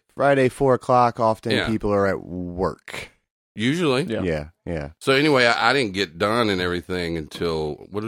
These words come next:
Speaker 2: time did we say we were getting there? At two
Speaker 3: We,
Speaker 2: or
Speaker 3: yeah,
Speaker 2: something?
Speaker 3: two, and I met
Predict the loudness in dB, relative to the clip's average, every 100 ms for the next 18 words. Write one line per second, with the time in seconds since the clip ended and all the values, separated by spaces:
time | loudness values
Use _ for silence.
0 | -12 -10 -6 -6 -4 -6 -4 -2 -2 -4
1 | -6 -6 -6 -6 -10 -8 -2 0 -2 -2
2 | 0 0 -2 -4 -2 0 0 0 -2 -4